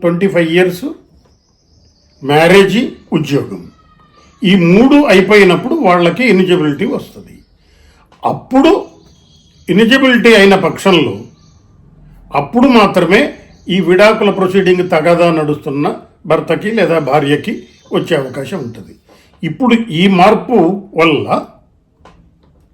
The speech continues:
డైవర్సీ, డ-, విడాకులు తీసుకున్న తర్వాత కూడా వచ్చే హక్కు కాకుండా తమ పిల్లలకి ఇచ్చే హక్కుని ఇప్పుడు కొత్తగా ఈ చట్టం కల్పించింది. మామూలు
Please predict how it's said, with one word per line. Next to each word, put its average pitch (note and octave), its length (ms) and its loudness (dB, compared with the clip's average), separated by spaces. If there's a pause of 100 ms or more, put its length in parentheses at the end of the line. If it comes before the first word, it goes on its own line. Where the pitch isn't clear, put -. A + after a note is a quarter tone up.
(1000)
డైవర్సీ, A3+ 1040 2 (460)
డ-, C#3+ 100 -2
విడాకులు G3 720 0
తీసుకున్న A3+ 440 0
తర్వాత F#3+ 440 2
కూడా F3 300 0
వచ్చే D#3+ 340 -2
హక్కు D3+ 500 -6 (280)
కాకుండా D3+ 580 -2 (260)
తమ D#3 160 -4
పిల్లలకి A3 580 0
ఇచ్చే F#3+ 260 -2
హక్కుని D3+ 320 -4
ఇప్పుడు C#3+ 160 -10
కొత్తగా D#3 560 -6 (760)
ఈ E3+ 80 -2
చట్టం D#3+ 440 -2
కల్పించింది. D#3+ 800 -6 (640)
మామూలు A3 760 2